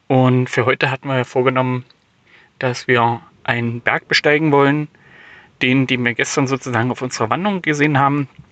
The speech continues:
Und ja, was soll ich sagen? Aber fangen wir mal früh an. Ähm, das Wetter, ein bisschen besser geworden. Also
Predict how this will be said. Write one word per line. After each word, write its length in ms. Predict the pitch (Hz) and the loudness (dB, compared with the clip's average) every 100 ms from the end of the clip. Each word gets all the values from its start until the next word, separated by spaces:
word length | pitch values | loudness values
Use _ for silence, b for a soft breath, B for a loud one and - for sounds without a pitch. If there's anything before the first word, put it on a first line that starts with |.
| _ _ - _ - - _ | _ _ -20 _ -20 -20 _
Und 540 | 127 127 120 113 113 113 - _ - | -6 -2 0 -2 -4 -12 -16 _ -4
ja, 140 | 123 - _ _ B B B B | -4 -4 _ _ B B B B
was 100 | - | -4
soll 120 | 165 | -2
ich 100 | 170 | -2
sagen? 300 | 123 101 151 _ _ - | -4 -4 -12 _ _ -4
Aber 260 | 151 170 | -2 0
fangen 200 | 165 190 | 0 0
wir 60 | 214 | 2
mal 120 | 214 | 2
früh 220 | 185 127 | 0 -2
an. 120 | - - _ _ B B B - | -4 -8 _ _ B B B -2
Ähm, 520 | 147 151 151 156 147 _ _ _ _ - | 0 2 2 2 0 _ _ _ _ -8
das 180 | 127 | -6
Wetter, 300 | 127 120 247 311 _ _ | -2 -2 -2 -6 _ _
ein 300 | - 131 131 | -20 -20 -6
bisschen 480 | 127 - - 127 120 | -2 -2 -2 -2 -2
besser 280 | 117 - 175 | -2 0 0
geworden. 340 | 226 254 320 | 2 2 0
Also 420 | 139 127 123 127 | -2 2 4 4